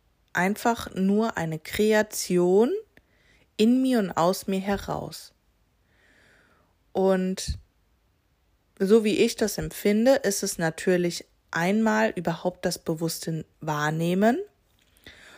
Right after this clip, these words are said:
und, ähm, dann eben die bewusste Entscheidung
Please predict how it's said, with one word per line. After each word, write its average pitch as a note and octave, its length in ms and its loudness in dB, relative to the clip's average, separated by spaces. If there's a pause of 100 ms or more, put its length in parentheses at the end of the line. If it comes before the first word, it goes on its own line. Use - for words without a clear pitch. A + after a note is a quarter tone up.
(420)
und, G3+ 600 2
ähm, F#3 400 0 (160)
dann F3+ 600 2 (760)
eben G#3+ 320 2
die F3 100 -4
bewusste F3 540 -2
Entscheidung E3 840 0